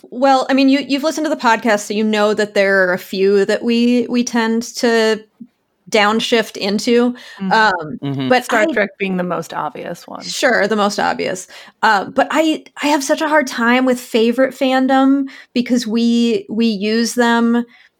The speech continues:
Speaker 1: therapeutically, and I have, you know, I have these, what we call fandom attachments.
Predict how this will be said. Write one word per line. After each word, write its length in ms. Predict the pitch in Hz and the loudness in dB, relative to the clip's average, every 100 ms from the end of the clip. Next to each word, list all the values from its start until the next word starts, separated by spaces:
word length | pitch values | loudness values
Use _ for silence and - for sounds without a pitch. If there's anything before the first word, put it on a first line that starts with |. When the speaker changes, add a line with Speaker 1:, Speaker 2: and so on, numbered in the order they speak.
| _ | _
Speaker 1:
therapeutically, 1000 | - 254 226 220 - 220 247 247 285 302 294 | -2 2 2 0 -2 0 0 0 -2 -2 0
and 120 | 233 | 2
I 60 | 226 | 2
have, 200 | 214 - - _ _ | 0 -4 -20 _ _
you 120 | 233 | 0
know, 160 | 226 208 | 2 0
I 120 | 220 | -2
have 400 | 202 220 220 202 | -2 0 0 0
these, 420 | 220 220 220 208 | -2 2 2 2
what 140 | 214 214 | -2 -2
we 80 | |
call 200 | 208 220 | -2 -2
fandom 400 | 202 208 196 196 | 0 -2 0 0
attachments. 880 | 185 214 196 202 208 202 208 - - | -2 -2 -2 -2 -4 -4 -4 -10 -16